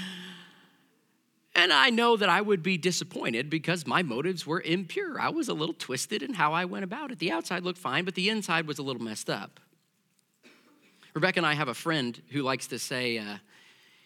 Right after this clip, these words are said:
"You know, we all say we wanna be servants, and then we don't really like it when we actually get treated like one." And I don't know about you, but I, I feel that sometimes.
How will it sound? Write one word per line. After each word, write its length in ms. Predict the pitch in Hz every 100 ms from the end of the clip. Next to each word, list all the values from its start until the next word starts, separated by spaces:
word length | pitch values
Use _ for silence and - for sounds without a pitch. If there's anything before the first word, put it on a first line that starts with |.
| _
"You 40 | 226
know, 100 | 311
we 100 | 453
all 120 | 415
say 540 | - - 175 185 214
we 140 | 214 185
wanna 220 | 175 190
be 140 | 175
servants, 720 | 165 - 175 175 180 - - - - - - _ _ _ _ _ _ _ -
and 140 | 131
then 100 | 165
we 160 | 151 127
don't 240 | 117 170
really 180 | 156 135
like 220 | 123 135
it 80 | 143
when 140 | 117
we 80 | 110
actually 260 | 117 - 113
get 140 | 110
treated 320 | - 110 92
like 240 | 92 85 -
one." 340 | 90 - - - _ _ _ _ _ _ _ _ _ _ _ _ _ _ _ _
And 120 | -
I 60 | 165
don't 80 | 180
know 80 | 139
about 260 | 123 -
you, 100 | 139
but 140 | 101 92
I, 180 | 135 170 -
I 80 | 170
feel 220 | - 110
that 180 | 95 -
sometimes. 720 | 98 92 107 120 180 180